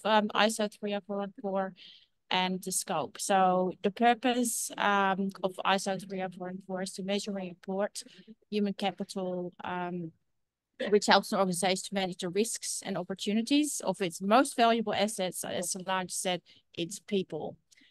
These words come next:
So understanding our human capital, um, leads to productivity improvements. It also leads to, uh, human capital performance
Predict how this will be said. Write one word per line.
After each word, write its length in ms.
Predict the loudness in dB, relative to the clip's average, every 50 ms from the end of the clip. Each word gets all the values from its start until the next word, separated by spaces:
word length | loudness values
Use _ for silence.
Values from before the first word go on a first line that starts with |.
| _ _ -8
So 320 | 0 4 6 8 8 8
understanding 720 | 6 4 4 2 2 0 0 0 2 4 4 4 2 2
our 140 | 0 0 2
human 320 | 0 0 -2 -2 -2 -4 -6
capital, 880 | -6 -6 -8 -8 -8 -8 -10 -4 -2 -2 0 0 0 -2 -4 -6 -8 -6
um, 500 | -6 -4 -4 -4 -4 -6 -6 -6 -8 -10 -12 _ -20 _ _ -6
leads 340 | 0 2 2 2 2 0 -6
to 300 | -4 0 0 2 2 0 -2 -2
productivity 540 | -6 -6 -6 -4 0 0 0 2 4 4 4
improvements. 960 | 4 4 2 2 2 2 2 2 0 0 0 0 -2 -4 -4 -6 -4 -4 -4 -4
It 140 | -4 -4
also 540 | -2 -2 -2 -2 -2 -2 0 0 0 0 -2 -4 -6
leads 400 | -6 -4 -4 -6 -4 -4 -4 -4
to, 580 | -4 -4 -4 -4 -2 -2 -2 -4 -4 -6 -8 -12 -8 -6
uh, 220 | -4 -2 -2 -2
human 300 | -2 -2 -2 -2 -2 -2
capital 400 | -4 -4 -4 -6 _ -8 -12 -12 -12 _
performance 540 | _ -8 -2 -2 -2 -2 -2 -4 -6 -8 -10